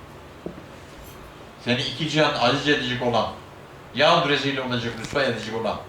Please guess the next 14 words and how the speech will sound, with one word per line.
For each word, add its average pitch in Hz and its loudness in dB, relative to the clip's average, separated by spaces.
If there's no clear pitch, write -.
yaradan 139 4
ve 123 -2
yaşatan 123 0
Allah. 98 -2
Sana 143 2
ne 202 4
borcu 151 4
var 101 0
onun? - -6
Bu 147 -4
zayıf 156 2
imanların 151 4
işi 120 -6
bu. - -10